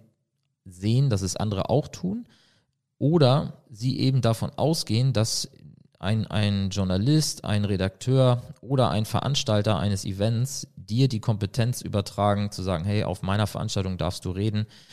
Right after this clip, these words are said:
oder in meiner, in meinem Zeitungsblatt oder in meinem Magazin veröffentliche ich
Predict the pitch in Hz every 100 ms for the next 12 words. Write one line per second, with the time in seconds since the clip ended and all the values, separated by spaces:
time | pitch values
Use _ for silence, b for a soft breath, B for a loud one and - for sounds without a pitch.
0 | B - 101 98 - 90 90 98 98 92
1 | - - 90 98 104 98 - 98 101 110
2 | 104 98 - 92 98 - - 92 92 62
3 | 92 95 92 90 87 - 98 98 95 -
4 | - - 95 90 90 - - 90 - -